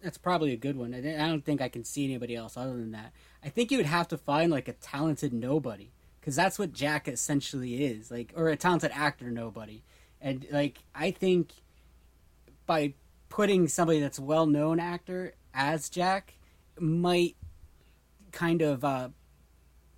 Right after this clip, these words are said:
set an expectation for audiences when they're watching this.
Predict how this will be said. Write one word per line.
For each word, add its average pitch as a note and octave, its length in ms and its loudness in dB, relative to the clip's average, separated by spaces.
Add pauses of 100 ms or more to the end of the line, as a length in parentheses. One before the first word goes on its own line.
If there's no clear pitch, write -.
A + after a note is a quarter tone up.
(360)
set G3 280 4
an E3 120 4
expectation C#3+ 760 -4
for B2+ 220 -14
audiences B2 580 -2
when A#2+ 120 -10
they're A#2+ 100 -6
watching A#2 480 -4
this. A2 240 -20